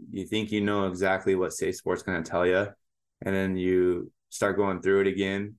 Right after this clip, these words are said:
the next year, and, and you learn something again, and then, or it reminds you, right? And so a big,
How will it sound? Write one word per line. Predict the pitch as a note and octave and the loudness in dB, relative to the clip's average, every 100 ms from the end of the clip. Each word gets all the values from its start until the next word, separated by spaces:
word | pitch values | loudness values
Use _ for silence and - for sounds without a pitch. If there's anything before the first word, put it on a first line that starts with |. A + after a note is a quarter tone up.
| _ | _
the | F2 | -6
next | F2+ F2+ - | -4 -6 0
year, | G2 G2+ G2 | 2 4 2
and, | F2 | 0
and | F2 - | -4 -4
you | F#2 F#2 | -2 0
learn | F#2+ F#2+ | 2 0
something | F2 F#2+ E2+ F2 | 0 -2 -2 -4
again, | E2 F2+ E2 E2 - _ _ _ _ - | 0 -2 0 -4 -8 _ _ _ _ -8
and | F2+ F#2 | -4 -2
then, | F#2 | 0
or | G2 G2 | 0 0
it | F2 | 2
reminds | G2 G2 F#2+ F#2 F#2+ | 2 2 0 0 -2
you, | D#2+ E2 | -2 -2
right? | F2 F2 F#2 - | 0 2 0 0
And | F#2+ F2+ | -6 -4
so | G2 F#2 | 0 0
a | F2 | 0
big, | D#2+ G2 F2+ | 0 0 0